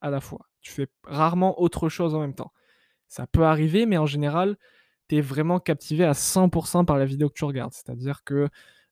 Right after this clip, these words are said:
euh, t'es dans les transports, bref, tu, tu t'es vraiment aspiré. Un podcast, pour moi, euh, c'est vraiment quelque chose que, euh, moi, vra-, je pense vraiment à quatre-vingt-dix-neuf pour cent du temps, quand j'écoute un, un podcast, je fais autre chose. Alors,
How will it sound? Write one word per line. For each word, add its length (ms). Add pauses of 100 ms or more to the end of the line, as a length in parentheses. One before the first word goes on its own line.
euh, 180
t'es 160
dans 140
les 100
transports, 560
bref, 240
tu, 280
tu 200
t'es 140
vraiment 360
aspiré. 560 (380)
Un 100
podcast, 580
pour 200
moi, 320 (480)
euh, 140
c'est 180
vraiment 160
quelque 160
chose 260 (100)
que, 360
euh, 180 (140)
moi, 300
vra-, 340
je 100
pense 260
vraiment 260
à 40
quatre-vingt-dix-neuf 800
pour 140
cent 120
du 160
temps, 160
quand 140
j'écoute 320
un, 180 (400)
un 80
podcast, 400
je 80
fais 160
autre 120
chose. 260 (640)
Alors, 260